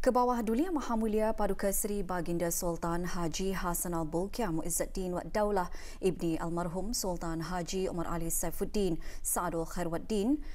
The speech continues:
Sultan dan Yang di-Pertuan Negara Brunei Darussalam bertitah mengingatkan supaya semua pengurusan, terutama yang menyangkut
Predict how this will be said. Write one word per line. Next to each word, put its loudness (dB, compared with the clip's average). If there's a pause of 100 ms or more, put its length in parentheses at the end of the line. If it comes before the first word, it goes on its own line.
(120)
Sultan 0
dan 2
Yang 2
di-Pertuan 0
Negara 0
Brunei 0
Darussalam 0 (480)
bertitah 4
mengingatkan 0
supaya 0
semua 0
pengurusan, 0
terutama -2
yang -2
menyangkut -2